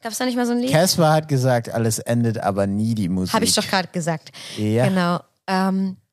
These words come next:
Speaker 1: dann füllen wir unsere Playlisten mal. Und ich hab was, ich hab was richtig Tolles gestern gehört von dir. Es hat, es
Speaker 2: Von
Speaker 1: waren die
Speaker 2: mir?
Speaker 1: romantischsten Worte, die du, glaub ich, je zu mir gesagt hast.
Speaker 2: Bis jetzt.
Speaker 1: Die muss ich jetzt einmal mit allen ZuhörerInnen teilen.
Speaker 2: Wow.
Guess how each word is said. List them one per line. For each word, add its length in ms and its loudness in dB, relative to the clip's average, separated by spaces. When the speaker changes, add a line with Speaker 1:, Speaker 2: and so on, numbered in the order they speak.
Speaker 1:
dann 160 2
füllen 280 2
wir 80 2
unsere 180 -2
Playlisten 580 0
mal. 260 2
Und 380 4
ich 200 0
hab 160 2
was, 300 0
ich 140 0
hab 100 4
was 140 0
richtig 240 2
Tolles 340 0
gestern 460 0
gehört 360 2
von 220 0
dir. 300 0
Es 60 -4
hat, 100 2
es 200 0
Speaker 2:
Von 80 4
Speaker 1:
waren 120 4
die 80 4
Speaker 2:
mir? 100 4
Speaker 1:
romantischsten 520 2
Worte, 300 2
die 140 0
du, 160 0
glaub 160 2
ich, 120 -4
je 100 -2
zu 140 -4
mir 120 2
gesagt 380 0
hast. 360 -2
Speaker 2:
Bis 180 -2
jetzt. 200 -4
Speaker 1:
Die 60 4
muss 200 4
ich 120 0
jetzt 140 -4
einmal 200 2
mit 180 0
allen 280 2
ZuhörerInnen 540 2
teilen. 500 0
Speaker 2:
Wow. 340 2